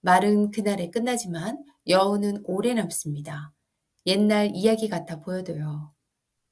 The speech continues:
우리 이야기이기도 합니다. 오늘 우리가 내뱉은 말 한마디가요. 내일 우리 집 문을 두드릴지도 모릅니다.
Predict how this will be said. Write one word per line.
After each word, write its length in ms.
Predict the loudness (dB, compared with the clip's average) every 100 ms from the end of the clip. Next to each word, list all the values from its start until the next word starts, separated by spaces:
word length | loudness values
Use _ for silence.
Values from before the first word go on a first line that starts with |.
| -4
우리 580 | -2 0 0 0 -4 -10 -2
이야기이기도 680 | 2 4 2 -2 -4 -4
합니다. 540 | -6 -8 -10 -12 -18 -20 _ _ _ _ _ _ 0
오늘 260 | 2 4
우리가 560 | 2 0 0 0 0 -2
내뱉은 480 | 0 2 2 0 -4
말 160 | -4 -4
한마디가요. 880 | -4 -4 -4 -6 -8 -8 -10 -12 _ _ _ _
내일 580 | 0 4 4 4 0 -2 -8 -12 -2
우리 280 | 2 2
집 180 | 2 0
문을 320 | -2 -2 -4
두드릴지도 640 | -4 0 2 0 -2 -6 -6
모릅니다. 840 | -6 -6 -6 -8 -10 -12 -14 -16